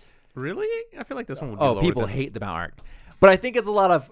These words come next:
Speaker 2: held memories. I don't think a lot of people are going back and rewatching the Bout arc.
Speaker 1: Like, all at once.
Speaker 2: So I
Speaker 1: Yeah,
Speaker 2: think
Speaker 1: yeah.
Speaker 2: it's a lot of people remembering seeing it the first time. They're like, "Yeah, I'm never watching that again."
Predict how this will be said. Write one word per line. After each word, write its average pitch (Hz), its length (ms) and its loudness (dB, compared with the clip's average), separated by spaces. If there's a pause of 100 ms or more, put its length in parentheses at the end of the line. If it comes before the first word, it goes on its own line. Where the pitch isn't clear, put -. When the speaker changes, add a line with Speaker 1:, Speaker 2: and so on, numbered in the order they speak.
(420)
Speaker 2:
held 151 340 2
memories. 139 420 -2
I 139 80 -4
don't 185 180 0
think 233 140 -2
a 208 40 2
lot 180 160 6
of - 60 -6
people 170 200 -4
are 135 60 2
going 135 220 0
back 131 220 0
and 120 80 -8
rewatching 120 460 0
the 113 60 -4
Bout 104 200 -4
arc. 95 120 -4
Speaker 1:
Like, 170 160 -2
all 170 160 2
at 107 120 0
once. 104 240 -4
Speaker 2:
So 170 60 6
I 160 60 8
Speaker 1:
Yeah, - 60 2
Speaker 2:
think - 120 2
Speaker 1:
yeah. 220 40 6
Speaker 2:
it's 196 80 -2
a 180 40 -6
lot 185 160 4
of 170 60 -4
people 160 180 -6
remembering 135 560 0
seeing 135 180 -4
it 123 100 -6
the - 60 -10
first 135 260 -2
time. 170 180 0
They're 147 80 0
like, 117 140 -2
"Yeah, 131 100 0
I'm 120 80 -4
never 123 220 0
watching 117 260 -2
that 110 100 -4
again." 120 300 -4